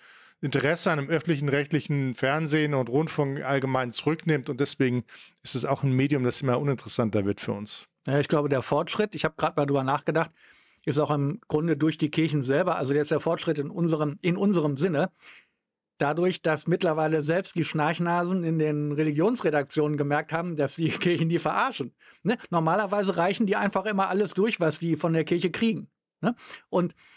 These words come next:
Speaker 2: <laughs> zehn Jahre nach dem Missbrauchsskandal haben sie dann doch mal gemerkt, dass man, äh, das vielleicht nicht alles ungefragt, äh, so durchreichen sollte, ne? Oder auch das Thema Finanztransparenz.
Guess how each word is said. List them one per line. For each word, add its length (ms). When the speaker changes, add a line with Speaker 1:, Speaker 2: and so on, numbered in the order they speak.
Speaker 2:
<laughs> 440
zehn 240
Jahre 240
nach 140
dem 100
Missbrauchsskandal 840
haben 140
sie 80
dann 160
doch 180
mal 160
gemerkt, 440
dass 180
man, 320
äh, 220
das 180
vielleicht 260
nicht 180
alles 260
ungefragt, 680
äh, 180
so 220
durchreichen 680
sollte, 380
ne? 140
Oder 220
auch 100
das 180
Thema 240
Finanztransparenz. 1080